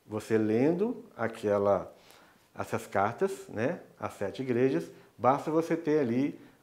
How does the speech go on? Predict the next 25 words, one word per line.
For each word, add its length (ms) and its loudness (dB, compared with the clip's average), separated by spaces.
um, 380 -4
um 40 2
dicionário 560 2
bíblico 640 0
ou 180 6
um 40 -2
comentário 500 2
bíblico 260 -2
que 80 -4
você 360 0
vai 320 2
interpretar 640 -4
corretamente 800 -4
essas 560 -6
sete 400 -4
cartas 500 -10
às 140 -12
sete 260 -12
igrejas. 400 -10
É, 560 -4
a 120 6
maior 380 4
parte 460 2
do 100 4
Apocalipse, 640 0